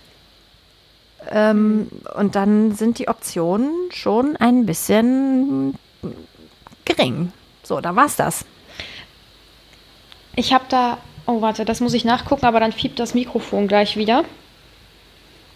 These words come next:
Speaker 2: Ich hab da mit einer, ähm, Hörerin von uns noch drüber geschrieben. Das weiß ich nicht.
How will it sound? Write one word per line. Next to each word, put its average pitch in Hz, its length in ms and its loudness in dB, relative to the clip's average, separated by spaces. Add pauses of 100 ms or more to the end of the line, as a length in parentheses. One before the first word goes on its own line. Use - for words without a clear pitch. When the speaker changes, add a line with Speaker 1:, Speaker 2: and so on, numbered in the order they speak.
(640)
Speaker 2:
Ich 220 140 0
hab 240 120 2
da 240 120 4
mit 226 360 -2
einer, 214 960 2
ähm, 202 220 -2
Hörerin 220 560 2
von 208 280 -2 (120)
uns 208 300 -2
noch 208 260 -4
drüber 214 340 0
geschrieben. 233 1160 -2 (120)
Das - 180 -12
weiß 208 160 -2
ich - 200 -8
nicht. 254 340 -2